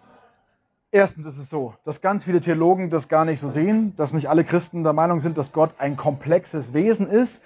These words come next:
Und es ist sogar so, dass auch nach Dawkins Definition Gott eigentlich nicht komplex ist, weil Dawkins selber sagt, Komplexität heißt, man hat ein Ding, das aus vielen Teilen zusammengesetzt ist, die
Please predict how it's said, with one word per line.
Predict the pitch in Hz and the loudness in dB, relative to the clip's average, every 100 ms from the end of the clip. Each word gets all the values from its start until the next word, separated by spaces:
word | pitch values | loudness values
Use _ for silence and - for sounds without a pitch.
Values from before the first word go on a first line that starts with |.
| - _ | -20 _
Und | 170 | -4
es | 165 185 | -2 -2
ist | 190 | -4
sogar | 175 170 208 | 2 6 6
so, | 180 | 4
dass | 185 165 | 0 0
auch | 170 160 | 0 2
nach | 170 139 | 0 2
Dawkins | 180 226 - 175 135 | 4 4 2 -2 2
Definition | 165 160 151 135 170 226 156 | 0 2 -2 0 2 2 4
Gott | 160 160 | 2 2
eigentlich | 170 143 | -6 -2
nicht | 180 196 | -2 -2
komplex | 165 147 151 214 - | -4 -4 0 0 0
ist, | 156 208 - _ _ _ - | 0 0 -2 _ _ _ -2
weil | 151 147 | 2 6
Dawkins | 170 196 202 151 | 6 4 0 2
selber | 190 180 | 4 4
sagt, | 160 185 | 4 0
Komplexität | - 160 151 156 156 156 196 135 | 0 -4 -2 -2 -2 0 0 4
heißt, | 185 190 | 2 2
man | 170 165 160 _ _ _ - | 0 -2 -2 _ _ _ -2
hat | 180 _ | -2 _
ein | 160 156 151 117 | -6 -4 -4 0
Ding, | 190 226 | 2 2
das | 185 - | 0 -2
aus | 156 143 - - | -4 -4 -10 -20
vielen | - 190 226 220 165 | -8 0 2 2 0
Teilen | - 185 220 175 | -2 2 2 0
zusammengesetzt | 147 139 202 196 139 131 139 - | -4 2 2 2 2 2 0 2
ist, | 175 240 - - _ _ _ _ _ _ _ - | 2 2 -2 -18 _ _ _ _ _ _ _ -2
die | 180 185 180 | 4 4 2